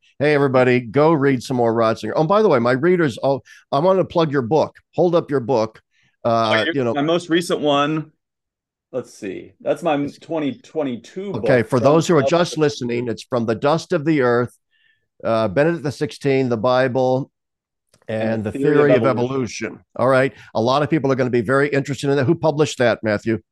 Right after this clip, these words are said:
Speaker 2: Uh, my monographs have all been by C U A Press.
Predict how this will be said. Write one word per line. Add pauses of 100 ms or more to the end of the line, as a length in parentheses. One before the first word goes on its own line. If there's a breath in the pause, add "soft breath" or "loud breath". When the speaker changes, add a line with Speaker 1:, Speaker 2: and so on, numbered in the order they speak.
(120)
Speaker 2:
Uh,
my
monographs
have
all
been
by
C
U
A
Press.